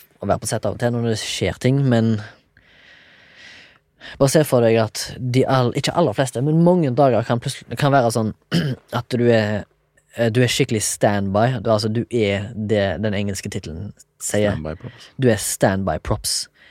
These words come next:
Speaker 1: Du står og venter til du skal gjøre noe.
Speaker 2: Ja.
Speaker 1: Eh, ikke, jeg sier ikke at alle dager er sånn. Mange dager er det svetten spruter, liksom. Men, eh, noen dager,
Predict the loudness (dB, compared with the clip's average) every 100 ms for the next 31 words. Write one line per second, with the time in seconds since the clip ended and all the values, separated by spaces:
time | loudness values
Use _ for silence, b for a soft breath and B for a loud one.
0 | b b b b _ 0 0 2 2 2
1 | 0 0 -2 -6 -6 -6 -6 _ -4 -2
2 | 2 0 0 -4 -6 -6 -14 -20 -20 _
3 | _ -8 -2 -2 2 2 2 0 -2 0
4 | 2 4 4 4 2 -2 -4 _ 0 2
5 | 2 2 2 2 2 -2 -2 -2 -2 -8
6 | -8 -2 0 2 -2 -4 -4 -4 b b
7 | b b b b b b b b b -2
8 | 0 2 4 4 4 4 2